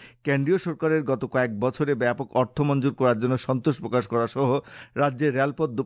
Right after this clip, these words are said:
বৈদ্যুতিকীকরণ ও দ্বৈতকরণ সম্পূর্ণ হওয়ার পর পর্যাপ্ত লোকাল ট্রেনের সুবিধা প্রদান করা, কোভিডের সময় প্রত্যাহার করা স্টপেজগুলো পুনরায় চালু করা, নতুন পথে লোকাল ট্রেন চালু করার দাবি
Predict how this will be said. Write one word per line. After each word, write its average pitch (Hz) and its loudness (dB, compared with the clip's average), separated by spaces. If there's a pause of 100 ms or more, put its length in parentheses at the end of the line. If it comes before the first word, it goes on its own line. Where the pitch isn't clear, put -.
(140)
বৈদ্যুতিকীকরণ 143 0
ও 139 -2
দ্বৈতকরণ 143 0
সম্পূর্ণ 127 0
হওয়ার 120 2
পর 139 0
পর্যাপ্ত 120 -2 (400)
লোকাল 147 0
ট্রেনের 147 0
সুবিধা 147 0
প্রদান 131 -2
করা, 147 0
কোভিডের 135 0
সময় 139 0
প্রত্যাহার 123 -2
করা 131 0
স্টপেজগুলো 131 0
পুনরায় 147 0 (360)
চালু 143 0
করা, 160 0
নতুন 135 -4
পথে 135 2
লোকাল 135 0
ট্রেন 143 0
চালু 123 2
করার 123 -2
দাবি 127 0